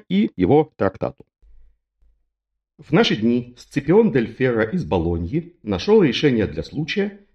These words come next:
когда куб и первая степень неизвестного равны числу, что является очень изящным и восхитительным достижением. Искусство это превосходит всю отпущенную человеку тонкость и изощренность таланта, а потому может быть только ниспослано свыше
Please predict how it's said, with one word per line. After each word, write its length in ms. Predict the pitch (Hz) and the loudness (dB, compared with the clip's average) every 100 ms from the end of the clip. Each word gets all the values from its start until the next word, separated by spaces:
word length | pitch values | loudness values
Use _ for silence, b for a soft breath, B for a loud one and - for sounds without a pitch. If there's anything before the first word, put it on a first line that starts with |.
| - | -6
когда 260 | 120 117 | -4 -2
куб 380 | 143 - 185 - - | -4 -2 -2 -4 -14
и 80 | 113 | -10
первая 420 | 143 127 98 92 | 0 0 0 -4
степень 480 | - 113 - 80 76 | -2 -4 -4 -6 -8
неизвестного 640 | 71 69 156 196 180 180 | -8 0 0 0 0 0
равны 380 | 180 90 82 143 | 0 -4 -2 -4
числу, 580 | - 110 - - - _ _ _ _ | -4 -12 -12 -12 -12 _ _ _ _
что 220 | - 104 | -8 -2
является 420 | 92 104 123 - | 0 2 2 0
очень 480 | - 139 127 - - - | -4 0 0 0 -10 -12
изящным 500 | 80 135 170 156 139 | -2 0 0 -2 -2
и 120 | 110 | -2
восхитительным 680 | 92 - 80 120 107 98 85 | -2 -6 -12 -8 -4 -4 -4
достижением. 720 | 87 - 80 82 69 62 58 _ _ _ _ _ _ _ _ | -8 -8 -6 -6 -8 -14 -20 _ _ _ _ _ _ _ _
Искусство 400 | - - 247 180 | -14 -8 0 2
это 140 | 175 | 2
превосходит 580 | - 131 151 - 175 113 | 2 2 2 2 0 0
всю 180 | 117 160 | 0 2
отпущенную 540 | 113 - 139 - 101 98 | 2 0 -6 -4 -4 -4
человеку 420 | 101 107 160 143 | 0 0 0 -4
тонкость 480 | - 160 160 135 101 | 0 2 2 -4 -4
и 80 | |
изощренность 580 | 98 95 - 117 117 110 | -4 -2 -2 -2 -2 -4
таланта, 520 | 98 101 92 82 - _ _ | -4 -2 -2 -6 -12 _ _
а 60 | - | -6
потому 300 | 117 113 139 | -4 0 0
может 280 | 120 120 92 | 0 -2 -4
быть 180 | - - | -10 -2
только 280 | 131 156 | -2 0
ниспослано 580 | 123 117 - 120 120 107 | -4 -4 0 -2 0 -4
свыше 520 | 107 87 117 - 73 | -4 -6 -6 -6 -10